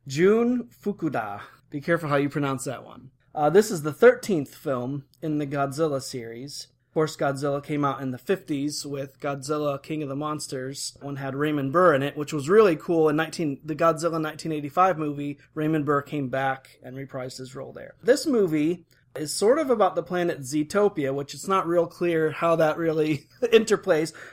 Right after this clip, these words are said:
but I think these people from the, there, there's a lot of aliens in these Godzilla movies, but I think the people from the planet Zootopia are friends with Megalon, and they, like, basically, like,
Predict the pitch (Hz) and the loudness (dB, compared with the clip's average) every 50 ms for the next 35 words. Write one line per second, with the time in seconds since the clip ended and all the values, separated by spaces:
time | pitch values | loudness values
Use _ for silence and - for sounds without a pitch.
0 | - _ 220 214 233 220 302 339 277 269 269 247 233 - 254 240 220 226 214 208 | -4 _ 6 6 6 6 2 0 0 -2 -4 -4 0 0 -2 0 2 0 0 0
1 | - 202 196 185 170 160 160 - 165 170 208 247 240 233 262 302 294 285 254 220 | -2 -2 0 2 2 2 0 -2 -2 4 4 4 8 8 6 6 6 6 8 8
2 | 196 175 170 156 147 151 165 170 170 165 160 156 147 143 143 135 143 143 143 139 | 8 8 6 4 2 2 6 6 6 6 4 2 2 0 -2 -4 -4 -4 -4 -4
3 | 139 139 131 - 147 139 135 139 143 135 135 139 139 135 139 135 139 156 165 180 | -6 -6 -6 -4 -4 -4 -4 -6 -6 -6 -6 -6 -6 -8 -8 -10 -6 -6 -4 -2
4 | 240 294 262 - 269 240 262 247 226 - 202 196 190 214 190 175 170 156 175 180 | -2 -4 -4 -6 -8 -6 -6 -6 -2 -2 -2 -2 -2 -4 -4 -4 -4 -6 -6 -6
5 | 175 175 - 147 139 147 156 147 - 175 160 160 165 151 135 127 120 120 127 - | -6 -6 -6 -8 -6 -8 -8 -4 -2 -2 -2 -2 -4 -8 -10 -8 -8 -10 -12 -14
6 | _ _ _ _ _ _ _ - 165 160 156 156 - - 196 196 190 196 196 185 | _ _ _ _ _ _ _ 0 0 0 0 0 0 4 4 4 4 4 0 -2
7 | 160 165 160 156 147 151 151 - - _ _ 131 170 165 175 185 185 160 151 131 | -2 2 2 2 2 2 -2 -8 -20 _ _ -8 0 2 4 4 4 4 2 0
8 | 127 123 120 117 117 120 120 131 143 151 156 170 165 160 151 147 139 139 - - | -2 -6 -6 -8 -8 -8 -6 -4 -2 -2 0 0 2 2 2 2 0 -4 -4 -2
9 | 165 160 160 160 185 - 170 160 156 143 147 135 131 127 - | -2 -2 -2 -4 -8 -6 -4 -4 -2 -2 -2 -2 -2 -4 -6